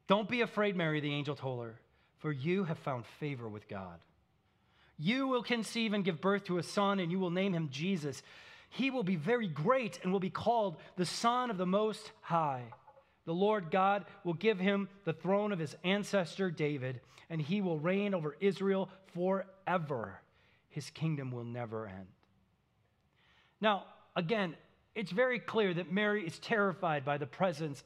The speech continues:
of Gabriel. My guess is we would all be as well, right? Angels don't appear often. And when they do, my understanding of it scripturally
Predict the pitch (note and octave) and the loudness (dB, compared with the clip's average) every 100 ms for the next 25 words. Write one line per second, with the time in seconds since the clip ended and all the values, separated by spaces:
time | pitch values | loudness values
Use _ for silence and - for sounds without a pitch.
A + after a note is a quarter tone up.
0 | - D#3+ C3 E3 D3 A#2+ A#2 G#2 - _ | -6 -6 -2 -2 -2 -4 -8 -12 -20 _
1 | _ _ _ _ _ _ - F#3 A3+ A3 | _ _ _ _ _ _ 0 2 4 2
2 | G#3 G3+ G3 F#3+ E3+ F#3 F#3+ F#3+ F3 F3+ | 0 2 0 0 -4 -2 2 4 4 2
3 | F3 E3+ D#3+ D#3 - D#3+ A3+ G#3 B2+ F#2 | 0 0 0 -2 -4 0 2 4 0 -6
4 | - - _ C#3 D3+ F3+ - - _ _ | -18 -20 _ -2 0 -2 -8 -20 _ _
5 | G3+ A#3 A#3+ E3 A#3+ A3+ D#3+ - C4 G#3 | -2 0 0 2 2 0 -6 -2 2 4
6 | E3 E3 - - _ _ _ _ G#3 G#3+ | 2 0 -8 -20 _ _ _ _ 4 4
7 | G3+ - B2 F#2 - _ _ _ E3+ G#3 | 0 -6 -8 -10 -18 _ _ _ -2 2
8 | G#3+ F#3 D#3 D4+ C4 F#3+ E3+ F3 - - | 2 0 0 2 4 4 0 -4 -12 -4
9 | F#3+ G3+ A#3+ G#3+ - B3+ C4 A3+ F#3 F3+ | 2 2 2 -4 -2 0 2 2 0 0
10 | - - C4 - G#3 D#3+ D3 D#3 | -6 0 0 2 0 2 0 0